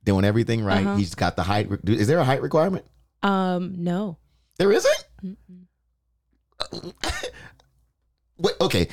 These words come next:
Speaker 1: Okay, so he's got the, I'll get back to the height requirement.
Speaker 2: <laughs>
Speaker 1: So wait, so,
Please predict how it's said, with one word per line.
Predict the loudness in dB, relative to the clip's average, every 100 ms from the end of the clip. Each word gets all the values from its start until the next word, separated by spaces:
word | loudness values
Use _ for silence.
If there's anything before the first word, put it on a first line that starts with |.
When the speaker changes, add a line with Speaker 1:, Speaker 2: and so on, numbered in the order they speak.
| -4 -2
Speaker 1:
Okay, | 0 2
so | 4
he's | 4 4
got | 2
the, | 2 0
I'll | 2
get | 2 2
back | 2
to | 2
the | 2
height | 4
requirement. | 4 4 4 4 4
Speaker 2:
<laughs> | 0 -4
Speaker 1:
So | 0 4
wait, | 4 2 -4
so, | -2 4 4